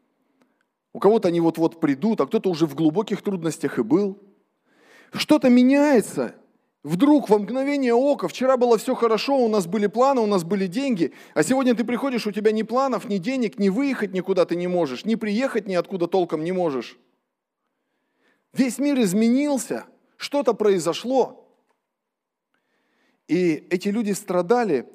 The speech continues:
страдали не потому, что они были плохими или согрешили – а потому что что-то произошло. Бог был с ними в этих пещерах.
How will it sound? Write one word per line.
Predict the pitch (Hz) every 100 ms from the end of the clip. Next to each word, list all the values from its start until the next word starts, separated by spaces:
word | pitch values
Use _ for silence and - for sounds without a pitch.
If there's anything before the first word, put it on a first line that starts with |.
| _
страдали | - - 175 233 214
не | 196
потому, | 190 190 202 233
что | 220 196 156
они | 185 190 160 - _ _
были | 147 190
плохими | 170 175 180 - 233 143 - _ _ _ _ _ -
или | 175
согрешили – | 175 175 170 180 - 208 143 101 - _ _ _ _ _ _ _ _ _
а |
потому | - 165 208
что | 208 170
что-то | - - 233 220
произошло. | 202 190 180 190 196 151 107 _ _ _ _ _ _ _ _ _ _ _ _ _
Бог | - 240 185
был | 214 208
с | -
ними | 233 220
в | 151
этих | 139 131 -
пещерах. | 143 135 170 139 117 -